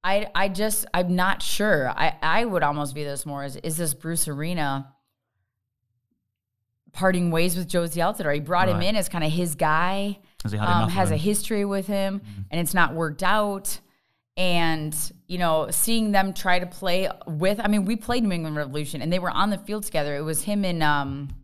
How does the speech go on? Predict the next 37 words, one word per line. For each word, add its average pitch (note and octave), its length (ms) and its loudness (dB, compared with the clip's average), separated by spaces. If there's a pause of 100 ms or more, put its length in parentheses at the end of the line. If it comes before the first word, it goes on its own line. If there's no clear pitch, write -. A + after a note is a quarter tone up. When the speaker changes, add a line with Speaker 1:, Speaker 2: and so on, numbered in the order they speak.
(200)
Speaker 2:
Carlos G2+ 260 -6
Gil. G2 380 -6
Speaker 1:
Carlos B3 360 0
Gil. B3+ 280 2 (140)
Speaker 2:
Yeah. G#2+ 80 -10
Speaker 1:
And A3+ 80 4
you're A#3 100 6
kinda A#3 240 -2
going, F#3 200 -2
"Oh, G3 200 -4
how's F3+ 260 -2
this G3 180 -4
gonna D3+ 200 -2
work?" C3+ 220 -6
You G#3+ 80 0
know A3 100 4
what G3 100 2
I F#3 100 0
mean? F3 340 0
Like, D3+ 200 -2
"Oh, E3+ 60 2
I F3+ 140 2
don't E3+ 80 -4
know E3 80 -2
if D3+ 60 -12
they C#3+ 100 -4
like D#3+ 240 -2
playing." F3+ 240 0
What's G3+ 160 0
the A3+ 160 -2
other A3 120 -2
guy's C#3 300 0
name? B2+ 300 -6
Um, D3 520 -4 (760)
Speaker 2:
Uh, A2+ 300 2 (140)
Walter A#2 220 -4
Bo. G2 380 -2